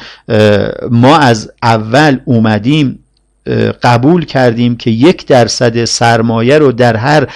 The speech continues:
ترید ریسک کنیم و یک درصد ریسک کردن، یک درصد ضرر کردن در یک ترید،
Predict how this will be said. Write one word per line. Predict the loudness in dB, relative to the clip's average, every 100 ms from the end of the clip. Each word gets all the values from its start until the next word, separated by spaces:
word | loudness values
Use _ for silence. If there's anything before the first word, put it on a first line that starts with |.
| -20 -8
ترید | 0 2 2 2
ریسک | 0 0 0 -2
کنیم | -4 0 0 0 -2 -6 -20 -8
و | 0 2 0 -2 -12 _ -2
یک | 0 2
درصد | 2 0 2 -2
ریسک | 0 -4 -2
کردن، | -2 -2 -2
یک | -2 -2 -2
درصد | -4 -2 -2
ضرر | 0 0 0 -2
کردن | -2 -2 0 -2
در | 0 -2
یک | -2 -6
ترید، | -6 0 0 -2